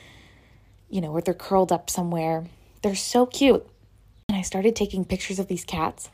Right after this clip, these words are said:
And you know how there's this new feature on your iPhone, if you have one, that you can press and hold on to an image to copy the outside of the image, like, it'll trace that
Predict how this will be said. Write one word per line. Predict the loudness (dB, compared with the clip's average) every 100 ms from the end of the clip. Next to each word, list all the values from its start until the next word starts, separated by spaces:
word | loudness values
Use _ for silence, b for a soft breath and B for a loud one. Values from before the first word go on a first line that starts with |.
| B B B B B
And | -2
you | 0
know | 0
how | 0 2 4 4 0 -8 2
there's | 4 4 2
this | -2 -2
new | -4
feature | -4 -8 -6 -4
on | -4
your | -6 -6
iPhone, | -6 -4 -6 -4 -6
if | -6
you | -6
have | -6 -8
one, | -8 -6 -6
that | -4
you | -4
can | -4 -6 -8 B B B -4
press | -2 0
and | -2 -2
hold | 0 0 0
on | -4 -4
to | -4
an |
image | -4 -4 -4 -4 -6 -12 B B B B B -8
to | -4 -2 0 -2 -2
copy | 2 4 4 0 -2 -2 -6 _ _
the | -6 -4
outside | 0 0 -2 0 2 0
of | -2
the |
image, | -6 -6 -8 -10
like, | -10 -4
it'll | -4
trace | -4 -2 0 0 -4 -6
that | -6 -6 -8